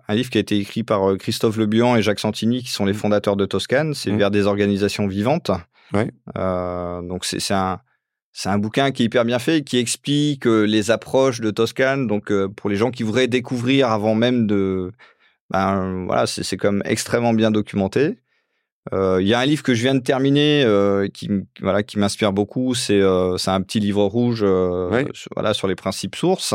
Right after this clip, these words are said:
Speaker 2: Mhm.
Speaker 1: Et puis là, euh, tu vois, un peu spontanément, j'ai une série télé qui, qui me vient à l'esprit,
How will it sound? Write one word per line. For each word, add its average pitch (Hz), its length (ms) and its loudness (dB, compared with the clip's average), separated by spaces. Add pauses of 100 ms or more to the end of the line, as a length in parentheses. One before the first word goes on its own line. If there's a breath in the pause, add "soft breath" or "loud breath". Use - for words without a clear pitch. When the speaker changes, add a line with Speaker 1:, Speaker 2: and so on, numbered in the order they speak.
(240)
Speaker 2:
Mhm. 101 200 -4 (540 soft breath)
Speaker 1:
Et 113 120 0
puis 127 200 -2
là, 160 340 4
euh, 120 240 4
tu 117 140 -2
vois, 151 80 4
un 151 80 2
peu 170 100 0
spontanément, 143 640 2
j'ai 135 140 0
une 117 100 2
série 175 300 0
télé 160 280 2
qui, 110 540 -2
qui 117 80 -4
me 110 80 2
vient 131 220 2
à - 20 2
l'esprit, 135 440 0